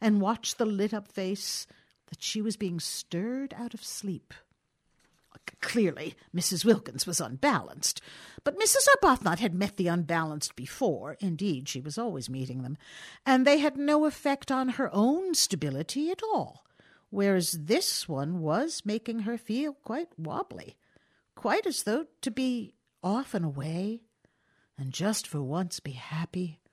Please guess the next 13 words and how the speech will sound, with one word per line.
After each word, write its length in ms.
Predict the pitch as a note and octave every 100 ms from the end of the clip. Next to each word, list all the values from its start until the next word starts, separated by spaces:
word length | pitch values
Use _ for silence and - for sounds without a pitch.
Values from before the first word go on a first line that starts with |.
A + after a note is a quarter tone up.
| _ _ _ _ -
would 240 | F#3+ D3+
be 160 | F#3 F#3
both 440 | F3 F#3+ F3 F3
good 460 | E3 A3 G#3+ E3+ - -
and 540 | G3+ G3 F#3+ F3+ E3 _ _ _
desirable. 920 | G#3 - - F3+ C4 G#3+ E3 C3 - _ _ _ _ _ _ _ _ _ _ _ - - - -
Which, 160 | A#3 -
of 100 | -
course, 320 | F#3 G2+ - - -
it 120 | D#3+
wasn't. 440 | D3+ C3+ F#2 - - _ -
Which 280 | G3 - -
certainly, 540 | - B3+ B3+ C4+ C#4+